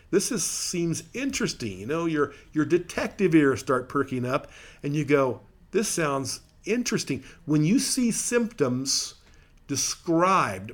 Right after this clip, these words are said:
perfectly, like your customer symptoms, in the calibration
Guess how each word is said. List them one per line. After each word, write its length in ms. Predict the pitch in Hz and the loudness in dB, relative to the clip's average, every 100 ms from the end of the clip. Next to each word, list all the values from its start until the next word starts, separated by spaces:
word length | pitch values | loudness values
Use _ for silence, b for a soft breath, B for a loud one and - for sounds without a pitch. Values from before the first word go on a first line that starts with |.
| - | -12
perfectly, 640 | - 196 196 160 - 113 | 0 2 2 0 -2 -8
like 300 | 104 127 - | -4 -4 -2
your 100 | 131 | -4
customer 520 | 127 - 185 - 135 | -6 -6 -6 -6 -6
symptoms, 640 | 120 - 117 110 107 104 - B B B | -6 -4 -6 -6 -8 -8 -10 B B B
in 120 | 143 | -4
the 80 | 139 | -2
calibration 1000 | 135 - 160 180 165 160 165 - 165 151 | -4 -6 -4 -2 2 2 2 0 -2 -4